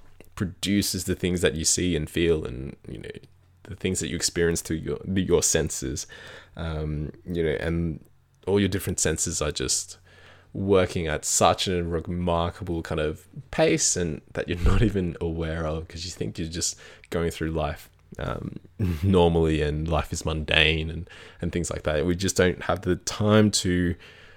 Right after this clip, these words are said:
I think, appreciate th-, those kind of facts, um, and, and, and yeah, realize that we can do so much more than, than we think we can.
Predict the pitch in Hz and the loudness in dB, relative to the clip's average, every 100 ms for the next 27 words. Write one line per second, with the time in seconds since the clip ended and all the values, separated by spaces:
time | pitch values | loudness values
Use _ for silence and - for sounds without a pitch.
0 | - - - - - - - 123 - - | -20 -20 -20 -20 -20 -14 -6 -4 -4 -4
1 | - 110 - - 110 104 - 110 98 - | 2 2 2 4 6 4 0 -6 -8 -10
2 | _ _ _ _ _ _ - - _ - | _ _ _ _ _ _ -20 -20 _ -2
3 | 92 104 120 123 - 131 - 277 277 - | 2 2 2 0 0 0 2 0 -2 -12
4 | - - - - - - 90 85 82 80 | -16 -20 -20 -20 -20 -6 -2 -2 -2 -4
5 | 85 82 80 80 80 78 - _ - _ | -4 -6 -4 -4 -6 -8 -14 _ -20 _
6 | _ _ - - 165 156 - 87 80 85 | _ _ -10 -6 -6 -8 -10 -6 -2 2
7 | 98 85 80 85 82 82 80 - 80 80 | 2 2 2 2 2 2 -2 -4 -2 -2
8 | 60 _ _ - - - 95 90 92 90 | -4 _ _ -20 -20 -10 -6 -6 -6 -6
9 | 87 85 87 95 - 92 98 - 90 87 | -4 -2 0 0 0 0 0 -2 -2 0
10 | 82 78 - 87 80 - - - - 85 | -2 -4 -6 -6 -6 -8 -6 -6 -6 -10
11 | - - | -8 -8